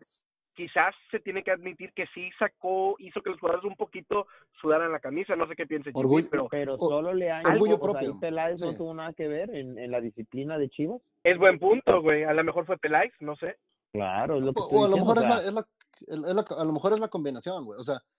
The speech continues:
Speaker 2: o sea, este, mira, el crédito, yo estoy de acuerdo con, con, con, con Ruby un poco, el crédito se tiene que dar donde, donde se ve, ¿verdad? Y se ve
Speaker 3: Claro.
Speaker 2: que, que el equipo ha estado jugando... Por, por,
Speaker 3: Actitud.
Speaker 2: por espacios cortos de partido, ha jugado
Speaker 3: Ajá.
Speaker 2: bien,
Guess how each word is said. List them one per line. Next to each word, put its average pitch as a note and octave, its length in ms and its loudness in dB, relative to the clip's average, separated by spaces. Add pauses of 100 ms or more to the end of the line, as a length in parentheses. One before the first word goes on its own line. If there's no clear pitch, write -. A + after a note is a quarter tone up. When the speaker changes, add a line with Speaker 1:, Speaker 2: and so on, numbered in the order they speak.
(180)
Speaker 2:
o C#3+ 100 -6
sea, C#3 220 -4
este, C3+ 460 -8
mira, D3 260 -6
el C#3 100 -4
crédito, F#3 600 -4
yo C#3+ 120 -4
estoy G#3+ 160 2
de G3 40 2
acuerdo F3+ 240 -2
con, C3+ 160 -10
con, B2 280 -12
con, A2+ 360 -16
con A2+ 160 -10
Ruby C3+ 340 4
un A#2+ 160 -4
poco, C3 240 -2
el B2 120 -6
crédito D3 340 2
se C#3 60 -2
tiene C#3 200 0
que C3+ 80 0
dar B2+ 200 2
donde, G#2+ 360 -4 (400)
donde A#2 240 -4
se G2+ 140 -6
ve, B2 160 2
¿verdad? G2 260 -6 (440)
Y B2 100 -4
se A#2+ 160 -4
ve C#3 120 2
Speaker 3:
Claro. D3+ 100 -2
Speaker 2:
que, D#3+ 200 -2
que C#3+ 180 2
el B2+ 80 -4
equipo D3 420 -2
ha B2+ 80 -4
estado C3 320 2
jugando... B2+ 560 -2 (960)
Por, B2+ 260 2
por, C3 160 2
Speaker 3:
Actitud. B2 160 0
Speaker 2:
por B2+ 120 2
espacios C#3 420 -4
cortos C#3+ 380 2
de D3 100 0
partido, C3 500 -4 (520)
ha A2+ 120 -10
jugado B2+ 420 -2
Speaker 3:
Ajá. G#2 120 -8
Speaker 2:
bien, B2+ 320 -2